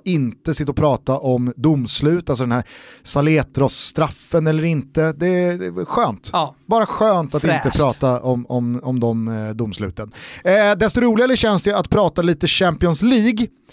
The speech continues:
Speaker 1: Andra gruppspelsomgången drar ju igång imorgon tisdag, fortsätter över onsdagen och, eh, juvelen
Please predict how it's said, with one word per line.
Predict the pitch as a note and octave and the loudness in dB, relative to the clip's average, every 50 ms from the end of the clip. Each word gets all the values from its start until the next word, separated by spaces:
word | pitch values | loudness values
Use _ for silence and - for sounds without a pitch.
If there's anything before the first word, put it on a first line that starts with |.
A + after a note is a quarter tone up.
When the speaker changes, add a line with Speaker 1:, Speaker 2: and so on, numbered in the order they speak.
| - - - - _ | -20 -20 -20 -16 _
Speaker 1:
Andra | - G3+ F#3 F3 F3 F3 G3 G3+ | -2 0 0 0 2 2 2 2
gruppspelsomgången | F#3 G3 G3+ - - - - F3+ E3+ C#3 - F3+ E3 E3 E3+ F#3 G3 G3 G3 F#3+ F#3+ F#3 F3+ | 2 2 0 0 -2 -2 0 0 0 0 0 -2 0 2 2 2 2 2 2 0 0 0 0
drar | D3+ F#3 G3 F#3+ F#3+ | 2 2 2 2 2
ju | F#3 F#3 | 4 2
igång | F#3+ E3 F3 E3+ E3 E3 E3+ F3 | 2 4 4 2 2 2 0 -2
imorgon | F#3 D#3+ E3+ F3 E3+ E3 D#3 D#3 D#3 D3+ | -4 -2 0 2 2 2 4 2 2 0
tisdag, | C#3+ - F3+ F#3+ F#3+ D#3+ - - F#3 - | -2 0 0 0 0 -2 -4 -2 -4 -2
fortsätter | - - F#3 D3+ - - E3 D3+ - - D#3+ D#3+ | 0 0 -2 -2 0 -2 -2 -2 -2 -2 -4 -2
över | - D#3 D3+ D3 D3+ - - | 0 0 0 0 -2 -2 0
onsdagen | D#3+ E3+ E3+ D#3 D#3 C3+ - - - D#3 D3 D3 C#3+ D3 D3+ D3+ | 0 0 0 0 -2 -4 -4 -2 -2 0 0 0 0 -2 -2 -2
och, | D3 C#3+ C#3+ C#3+ C#3 C#3 C#3 C3+ C3+ C3+ | 0 0 0 2 2 2 2 2 2 2
eh, | C3 C3+ C3+ C3+ C3 | 2 2 2 2 0
juvelen | C3+ C3 C3 D3+ E3 C#3+ D3+ E3 F3 F#3+ G#3 G3 G3 G3+ G3 F#3+ F#3+ F#3 E3+ | 0 0 2 2 2 2 2 2 2 2 0 0 2 2 2 2 2 0 -2